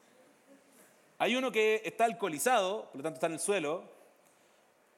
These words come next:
ese tomó metanfetamina. Metanfetamina es una, un compuesto derivado muy tóxico, de hecho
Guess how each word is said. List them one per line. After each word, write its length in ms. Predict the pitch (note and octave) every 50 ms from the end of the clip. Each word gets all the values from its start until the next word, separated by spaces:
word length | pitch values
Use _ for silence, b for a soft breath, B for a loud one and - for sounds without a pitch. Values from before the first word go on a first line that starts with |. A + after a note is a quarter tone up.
| _ -
ese 500 | - G#3 G#3 - A#3 A3 A#3 A#3 G#3 - -
tomó 200 | F3 E3+ F3 F3+
metanfetamina. 800 | F#3+ F#3 F#3 F3+ E3 - F3+ E3 D#3+ D#3+ F#3+ F#3+ F3+ E3+ E3+ -
Metanfetamina 680 | F3 G#3+ - A#3+ A3+ - A#3 G#3+ G3+ F#3+ G3 A3 A#3
es 100 | A3+ A3
una, 200 | G#3 G#3 G3 G3 -
un 100 | F#3 F#3+
compuesto 560 | E3 - F#3 E3 - - G#3 G3+ G#3 - G#3
derivado 380 | F#3+ F3+ E3 D#3+ F3 F#3+ F#3 F3
muy 180 | E3+ F#3 G#3+ G#3
tóxico, 560 | - - B3+ A3+ - - G3 F3 D#3+ F3+ E3+
de 100 | F3+ G3+
hecho 300 | F#3+ - A3 G#3+ G#3+